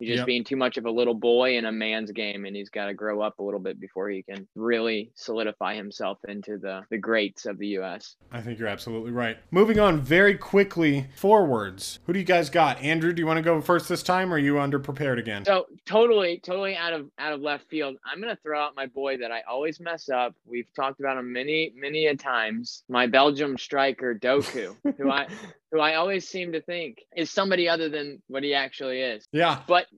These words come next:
Speaker 2: He
Speaker 1: Jeremy,
Speaker 2: doesn't
Speaker 1: he's
Speaker 2: play at
Speaker 1: playing
Speaker 2: Arsenal.
Speaker 1: over
Speaker 2: He does not play at Arsenal.
Speaker 1: No, he does not. He plays at, I don't remember. Rennes. He plays at Rennes. And I just, I, I, I mean, he's what, eighteen years old? That could be, that could be a very fun signing for them. He was explosive when I saw him play with Belgium. I mean, he's got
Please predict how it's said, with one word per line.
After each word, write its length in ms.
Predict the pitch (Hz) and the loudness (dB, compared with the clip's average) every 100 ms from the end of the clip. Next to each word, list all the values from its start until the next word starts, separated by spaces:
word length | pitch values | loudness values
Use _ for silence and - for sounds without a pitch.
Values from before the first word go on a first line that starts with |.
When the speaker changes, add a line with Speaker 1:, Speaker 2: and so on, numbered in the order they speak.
| _ | _
Speaker 2:
He 140 | 143 | -2
Speaker 1:
Jeremy, 180 | 185 175 | 2 4
Speaker 2:
doesn't 160 | 170 190 | 4 2
Speaker 1:
he's 80 | |
Speaker 2:
play 160 | 196 196 | 4 4
at 60 | 190 | 6
Speaker 1:
playing 100 | 190 | 4
Speaker 2:
Arsenal. 300 | 185 170 185 | 4 0 -2
Speaker 1:
over 140 | 180 | -4
Speaker 2:
He 100 | 143 | -6
does 220 | 143 151 147 | -2 -2 0
not 180 | 143 | -4
play 200 | 143 160 | -4 -2
at 60 | 160 | 0
Arsenal. 460 | 151 143 - 98 - - | 0 -4 -8 -16 -18 -16
Speaker 1:
No, 300 | 139 147 131 | -10 -10 -10
he 140 | 139 | -12
does 220 | 131 135 | -10 -8
not. 280 | 139 139 127 | -4 -2 -4
He 140 | - 131 | -6 -8
plays 380 | - 143 147 | -2 0 2
at, 220 | 143 139 - - | 4 2 2 -6
I 60 | |
don't 100 | 113 | -10
remember. 380 | 98 110 104 107 | -8 -8 -6 -4
Rennes. 360 | 127 147 139 120 | 4 6 6 2
He 100 | 139 | -6
plays 260 | 143 185 180 | 0 2 2
at 100 | 165 | -2
Rennes. 380 | 165 156 113 113 | 0 -2 -4 -10
And 160 | - 165 | -6 -2
I 100 | 170 | -2
just, 220 | 180 175 - | -2 -6 -4
I, 140 | 160 | -4
I, 120 | - 139 | -4 -10
I 60 | 139 | -6
mean, 140 | 151 147 | -4 -4
he's 160 | 139 | -4
what, 180 | 135 123 | 0 0
eighteen 360 | 113 127 - 135 | 0 -6 -6 -8
years 200 | 127 117 | -6 -6
old? 300 | 117 120 139 | -4 -6 -4
That 160 | 120 123 | -6 -4
could 120 | 131 | -2
be, 220 | 131 127 | 0 -2
that 140 | 113 123 | -4 -6
could 120 | 117 | -4
be 100 | 123 | -4
a 40 | |
very 240 | 110 110 107 | -2 -4 -6
fun 360 | - 110 110 | -8 -12 -12
signing 440 | - 110 107 107 104 | -10 -6 -4 -6 -8
for 120 | 110 | -6
them. 200 | 107 107 | -6 -2
He 180 | 117 120 | 0 2
was 280 | 117 104 - | 2 -2 -8
explosive 720 | 101 - - 110 113 - 117 | -12 -12 -4 -2 -2 -2 -6
when 160 | 110 104 | -4 -6
I 100 | 107 | -6
saw 300 | - 110 107 | -2 -2 -2
him 100 | 107 | -4
play 200 | - 107 | -6 -4
with 180 | 104 101 | -4 -4
Belgium. 420 | 104 104 107 104 | -4 -4 -8 -4
I 20 | 113 | -2
mean, 160 | 113 | 0
he's 120 | 113 | -2
got 260 | - 123 113 | 4 4 4